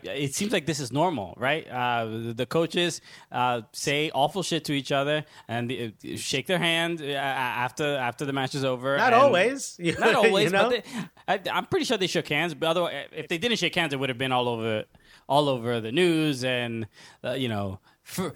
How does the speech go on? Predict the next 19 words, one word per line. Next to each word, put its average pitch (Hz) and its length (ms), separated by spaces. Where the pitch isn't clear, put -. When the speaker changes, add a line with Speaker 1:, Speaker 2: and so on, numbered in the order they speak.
Speaker 1:
first-year 175 540
manager 156 800
at 143 180
Chelsea, 156 640
uh, 135 340
sh-, 139 220
shows 156 300
disrespect 147 600
to 151 100
league 139 300
champ. 156 280
You 170 120
know, 143 100
it 180 40
would 208 80
have 190 80
been 175 80
a 156 60
whole 156 360